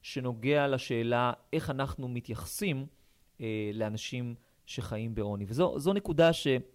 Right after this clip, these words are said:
שמרחפת מעל פסק דין בהלקר, אבל ככלל היא מרחפת מעל, אה,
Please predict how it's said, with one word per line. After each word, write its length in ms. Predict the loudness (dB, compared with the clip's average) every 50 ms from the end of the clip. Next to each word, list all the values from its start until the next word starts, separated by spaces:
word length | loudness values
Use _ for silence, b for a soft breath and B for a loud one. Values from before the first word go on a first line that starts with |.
| b b b b b b b b b
שמרחפת 960 | b -2 0 2 2 2 2 0 -2 0 0 0 0 0 -2 -4 -4 -6 -8 -6
מעל 300 | -4 -4 -2 -2 -2 -2
פסק 200 | -2 0 -2 -2
דין 180 | 0 0 -2 -2
בהלקר, 400 | 0 0 0 0 0 -2 -2 0
אבל 180 | 0 0 0 -2 -6 _ _ _ _ -14 -10
ככלל 380 | -8 -4 0 4 6 6 6 6
היא 80 | 4 2
מרחפת 560 | 0 0 0 -2 -2 -2 -4 -2 -4 -6 -4
מעל, 340 | -4 -4 -2 -2 -2 -2 -2
אה, 80 | -2